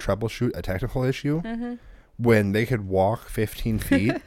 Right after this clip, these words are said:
Speaker 2: <laughs>
Speaker 1: and go talk to one of the technical people that's in the office that's actually getting paid to fix those problems, if those problems are actually problems,
Speaker 2: Mm-hmm.
Speaker 1: is infuriating, especially when they're trying to diagnose something that if, when, by,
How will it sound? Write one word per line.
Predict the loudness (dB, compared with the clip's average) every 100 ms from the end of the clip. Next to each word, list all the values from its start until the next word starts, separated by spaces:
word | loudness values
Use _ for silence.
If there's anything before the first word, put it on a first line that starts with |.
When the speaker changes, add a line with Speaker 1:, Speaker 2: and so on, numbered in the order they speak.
| -8
Speaker 2:
<laughs> | -8 -8 -2
Speaker 1:
and | 0
go | 2 0
talk | 2 0 0
to | -2
one | 0 0
of |
the | -2
technical | -2 -4 -4 -8
people | -8 -4 -4
that's | -2
in | -2
the | 0
office | -2 -2 -6
that's | -2
actually | -2 0 -4
getting | -4 -4
paid | -4 -2 -4
to |
fix | -6 -6 -6
those | -8 -6
problems, | -2 -2 -2 -6
if | -8
those | -8 -4
problems | -4 -2
are | -2
actually | -4 -4 -10
problems, | -6 -4 -2 -2 -4 -6 -10
Speaker 2:
Mm-hmm. | -8 -8 -10 -12 -18 -20 -20 _ _ _ _ _ _ _ 0
Speaker 1:
is | 0 0
infuriating, | -4 -6 -2 4 4 6 2 -2 -4
especially | -2 0 0 -2
when | 0 2
they're | 0
trying | 0 0 0
to | 2
diagnose | 2 2 0 0 0
something | -2 -4 -4 -2 0
that | 0
if, | -2 -6
when, | -6 -4
by, | 0 0